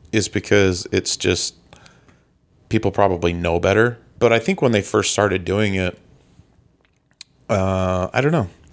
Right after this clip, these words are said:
People, I think most people are nice and want to be accommodating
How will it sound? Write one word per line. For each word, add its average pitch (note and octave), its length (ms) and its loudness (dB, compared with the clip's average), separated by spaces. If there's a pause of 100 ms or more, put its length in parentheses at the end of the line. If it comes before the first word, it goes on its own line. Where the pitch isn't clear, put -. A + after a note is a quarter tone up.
(920)
People, A3 680 0 (220)
I C#3 60 4
think E3+ 320 -2
most C3+ 420 2
people C3 420 2
are G2+ 220 4
nice G2 640 0
and G2 220 -4
want G2 200 -4
to G#2+ 60 -6
be F2+ 140 -4
accommodating G#2+ 880 0